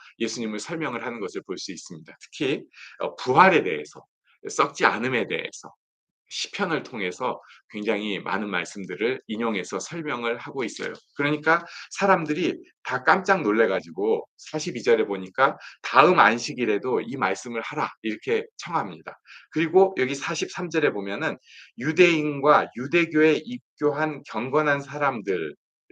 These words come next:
많이 바울과 바나바를 따랐다. 그러니까 유대인들에게 전했지만 유대인 회당에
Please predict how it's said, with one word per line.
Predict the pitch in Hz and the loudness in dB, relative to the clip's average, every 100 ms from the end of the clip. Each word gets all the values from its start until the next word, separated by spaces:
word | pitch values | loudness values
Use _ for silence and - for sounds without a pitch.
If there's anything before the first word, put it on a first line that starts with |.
| 180 202 - _ - | -4 -4 -6 _ -10
많이 | 120 165 202 | 0 2 2
바울과 | - 113 113 127 127 | -2 -2 0 0 -6
바나바를 | 92 95 90 92 - | -8 -8 -6 -8 -10
따랐다. | 110 - - - _ _ _ _ - - | -12 -12 -14 -14 _ _ _ _ -20 -14
그러니까 | 160 185 - - _ | 0 2 2 -2 _
유대인들에게 | 139 175 202 202 190 180 170 170 160 151 143 139 156 | -6 10 12 12 10 0 -2 2 2 2 2 2 2
전했지만 | - 113 113 - 123 131 - _ _ _ 123 | -2 -6 -6 -8 -6 -4 -6 _ _ _ -8
유대인 | 156 185 180 165 | 2 4 4 2
회당에 | 160 185 165 139 160 | -4 0 0 0 -4